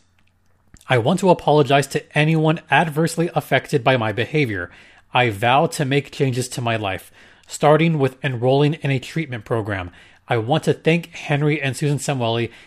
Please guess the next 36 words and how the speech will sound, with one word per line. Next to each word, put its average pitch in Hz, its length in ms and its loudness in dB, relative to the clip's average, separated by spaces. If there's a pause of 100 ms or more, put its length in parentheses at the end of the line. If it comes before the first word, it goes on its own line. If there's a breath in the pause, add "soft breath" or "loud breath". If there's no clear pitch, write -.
(140 loud breath)
and 113 200 -6
Michael 139 340 0
Schulman, 120 480 0 (340 loud breath)
as 131 180 0
working 165 360 0
for 165 160 2
them 131 180 2
has 127 280 0
been 117 240 -2
one 127 180 0
of 143 100 -2
the 123 220 -2
highlights 131 440 0
of 127 200 -4
my 110 160 -4
career. 127 500 -2 (600 soft breath)
As 165 200 4
I 175 120 2
step 175 240 0
away 143 240 2
from 151 180 -8
the 143 80 -2
Ducks, 117 400 -4 (380 loud breath)
I 131 80 4
will 117 180 -2
focus 170 400 0
my 160 120 0
attention 151 580 -2
on 120 180 -4
where 143 180 0
it 143 220 -4
should 123 380 -2
be, 104 260 -4 (500 soft breath)
improving 160 500 0
my 147 120 2
life 131 380 -2